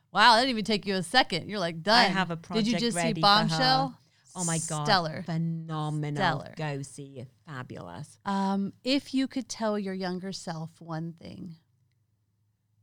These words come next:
Speaker 2: Get out of your way.
Speaker 1: <laughs> Yes.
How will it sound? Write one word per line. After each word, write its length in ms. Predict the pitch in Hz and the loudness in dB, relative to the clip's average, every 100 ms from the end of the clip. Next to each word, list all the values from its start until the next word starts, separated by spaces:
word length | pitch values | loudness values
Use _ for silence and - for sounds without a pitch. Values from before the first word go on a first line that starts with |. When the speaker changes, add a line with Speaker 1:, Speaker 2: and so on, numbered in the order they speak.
| _ _ _ _ _ _ _ _ - | _ _ _ _ _ _ _ _ -8
Speaker 2:
Get 160 | 190 | -6
out 220 | 180 170 160 | -6 -6 -8
of 120 | 156 | -8
your 120 | 156 | -8
way. 500 | 151 151 139 156 147 _ _ | -6 -8 -6 -8 -10 _ _
Speaker 1:
<laughs> 80 | 226 226 269 254 - 254 - - - - - - - | -4 -2 0 -2 -2 -4 -4 -10 -12 -14 -20 -20 -20
Yes. 640 | - - - - 269 - | -20 -18 -20 -16 -10 -8